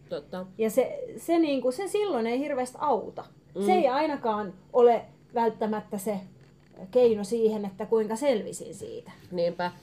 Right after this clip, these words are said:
Speaker 1: Ja sit semmosessa tilanteessa on myös semmonen, että, että mä en ainakaan halua, että mut nähdään sen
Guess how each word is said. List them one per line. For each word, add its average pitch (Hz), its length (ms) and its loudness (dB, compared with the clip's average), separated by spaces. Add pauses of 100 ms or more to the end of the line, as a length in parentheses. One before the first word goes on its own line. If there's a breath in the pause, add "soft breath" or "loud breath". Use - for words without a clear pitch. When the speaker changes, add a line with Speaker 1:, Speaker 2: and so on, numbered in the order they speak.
(260 loud breath)
Speaker 1:
Ja - 40 -14
sit 175 160 -2
semmosessa 170 380 0
tilanteessa 170 500 -2
on 170 60 -6
myös 160 300 -4
semmonen, 156 380 -2
että, - 280 -6 (840 loud breath)
että 156 200 -4
mä 190 140 4
en 170 80 0
ainakaan 170 460 0
halua, 170 480 0
että 151 240 -12
mut 156 300 -4
nähdään 147 540 -2
sen 139 260 -6